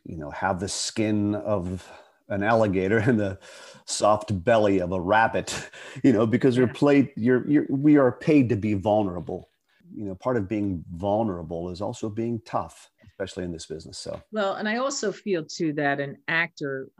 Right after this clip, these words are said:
Speaker 2: from my understanding and from my past experiences, an actor is always on a job search.
Speaker 1: Yeah, I, I try not to look in the rearview mirror. Uh, I try to keep my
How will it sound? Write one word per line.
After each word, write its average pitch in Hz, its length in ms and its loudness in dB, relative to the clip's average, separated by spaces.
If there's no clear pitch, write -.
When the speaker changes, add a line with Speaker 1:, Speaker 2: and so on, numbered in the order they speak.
Speaker 2:
from 127 580 -10
my 147 340 -6
understanding 135 760 -10
and 127 100 -14
from 135 140 -14
my 135 220 -10
past 131 320 -14
experiences, 135 840 -12
an 160 160 -8
actor 185 340 -8
is 175 120 -8
always 180 260 -4
on 175 160 -8
a 160 40 -6
job 170 360 -8
search. - 480 -14
Speaker 1:
Yeah, 117 300 4
I, - 340 0
I 131 40 -2
try 151 280 0
not 127 160 2
to 120 60 -2
look 104 220 -2
in 104 60 -2
the 104 60 -2
rearview 95 500 -2
mirror. 92 440 -6
Uh, 90 240 -10
I 92 60 -12
try 104 240 -4
to 95 80 -4
keep - 320 -8
my 87 460 -10